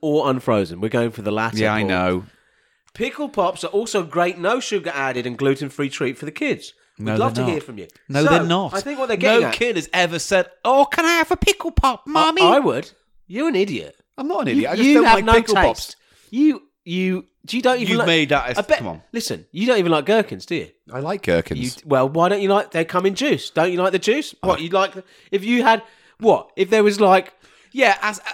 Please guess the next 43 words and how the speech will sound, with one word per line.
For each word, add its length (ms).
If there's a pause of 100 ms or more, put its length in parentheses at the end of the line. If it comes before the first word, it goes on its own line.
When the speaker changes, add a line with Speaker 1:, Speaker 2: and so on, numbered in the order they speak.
(120)
Speaker 2:
as 120
an, 120 (120)
as 140
a, 200
as 120
an 160
extra 320
flavour 360
in 160
amongst 320
the 100
other 180
flavours 400
on 80
a 60
burger, 320
for 160
instance, 400
or, 220 (400)
uh, 280
in 120
amongst 260
a 40
salad, 480
that's 220
fine. 480 (480)
A 120
whole 500 (440)
Speaker 1:
You 80
put 160
Speaker 2:
tube 120
Speaker 1:
gherkin 280
in 120
salad? 540
Speaker 2:
No, 100
I'm 160
just 180
Speaker 1:
Weirdo. 80
Speaker 2:
saying. 560 (200)
Speaker 1:
Weirdo. 640
Speaker 2:
No. 280 (140)
Oh, 160
sorry. 240